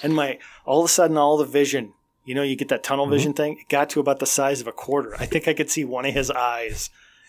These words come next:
Speaker 1: And I was sitting on the floor. I was so <laughs> glad. I was like, I couldn't hear.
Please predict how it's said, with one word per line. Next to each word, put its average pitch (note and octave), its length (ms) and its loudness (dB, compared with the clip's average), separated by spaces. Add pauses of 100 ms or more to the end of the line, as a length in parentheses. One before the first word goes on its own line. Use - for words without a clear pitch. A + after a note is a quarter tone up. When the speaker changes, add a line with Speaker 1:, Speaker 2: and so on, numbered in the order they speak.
Speaker 1:
And C#3+ 100 -6
I D3 40 2
was C#3+ 100 2
sitting D#3 220 0
on D3 80 -2
the C3 40 -6
floor. C#3 220 2
I - 40 2
was A#2 100 -4
so C3+ 220 2
<laughs> - 60 -2
glad. C#3+ 200 2
I D#3+ 80 4
was C3 160 -4
like, A#2+ 220 -4 (440)
I - 60 -6
couldn't E3 260 2
hear. C#3+ 340 2